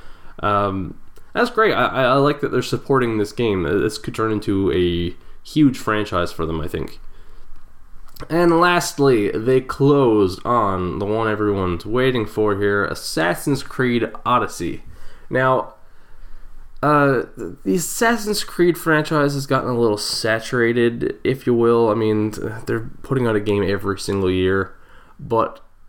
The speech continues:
Origins apparently was fantastic. I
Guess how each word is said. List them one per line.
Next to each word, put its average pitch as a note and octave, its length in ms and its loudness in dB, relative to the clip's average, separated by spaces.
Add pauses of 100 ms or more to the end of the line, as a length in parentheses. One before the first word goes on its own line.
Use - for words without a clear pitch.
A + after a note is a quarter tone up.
(580)
Origins C3 640 4
apparently B2 520 0
was G#2 340 0
fantastic. G2 760 -4
I A#2 480 2